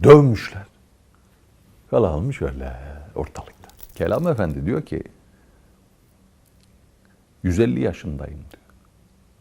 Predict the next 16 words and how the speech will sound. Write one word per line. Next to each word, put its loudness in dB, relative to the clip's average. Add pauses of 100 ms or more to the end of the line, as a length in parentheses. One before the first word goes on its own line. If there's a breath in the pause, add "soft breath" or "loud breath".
(1160)
Bu -4
hadiseyi -6
anlattığında, -12 (460)
"Yüz -8
elli -6
yaşındayım. -10 (960 soft breath)
İstanbul'da -4
mümini -4
kafiri, -4 (180)
kadını -4
erkeği, -10 (680 soft breath)
ihtiyaç -4
sahibi -6 (160)
zengini, -4 (960 soft breath)
çoluğu -2
çocuğu -6